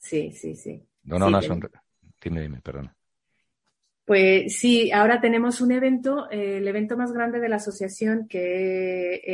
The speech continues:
Speaker 1: es cinco mil, cuatro, cuatro mil ochocientos niños aproximadamente que ha-, han hecho sus charlas, lo que hablaba hace un momento, que para nosotros es muy importante,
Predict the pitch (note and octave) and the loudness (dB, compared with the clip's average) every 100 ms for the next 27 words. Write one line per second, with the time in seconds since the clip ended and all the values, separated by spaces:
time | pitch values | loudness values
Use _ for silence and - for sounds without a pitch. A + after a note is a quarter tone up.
0 | F3 E3+ E3+ - - - _ _ _ _ | -2 -2 -4 -8 -20 -20 _ _ _ _
1 | _ - - _ - - F#3 F3 - F3 | _ -20 -20 _ -16 -6 -6 -4 -4 -2
2 | F#3 G3 G3 G3 - - F#3 F#3+ G3+ G#3 | 0 0 0 -2 -8 -2 2 4 2 0
3 | - - - G3 F#3+ G#3 A#3 B3 C4 A3+ | -6 -20 -2 0 4 4 4 4 0 -2
4 | A#3 A#3+ A#3+ A#3 A3 G#3+ G3+ G3 G3+ G#3 | -2 0 0 0 -2 -4 -8 -10 -4 0
5 | A3 A3 A3 A3 A3 G3 F#3+ F#3+ F#3+ G3 | 2 2 2 0 -2 -4 -2 -2 -4 -4
6 | G3+ G3+ - F3+ E3+ E3 - - F#3 F3 | -4 -6 -6 -4 -4 -6 -10 -10 -10 -10
7 | - G3 G3 G3 A#3+ - _ F3+ E3 F3 | -4 -2 0 -2 -2 -8 _ -10 -8 -4
8 | E3+ E3+ F3+ F#3 F#3 - F#3 F#3 F#3+ G3+ | -2 -2 -2 -2 -4 -4 -6 -4 -4 -4
9 | G#3 F#3+ E3 E3 - G3+ G#3 G3 G3 G3 | -4 -6 -8 -8 -10 -10 -8 -4 -4 -4
10 | F#3+ F3 - F3+ F3 E3+ D#3+ | -6 -10 -6 -8 -6 -10 -10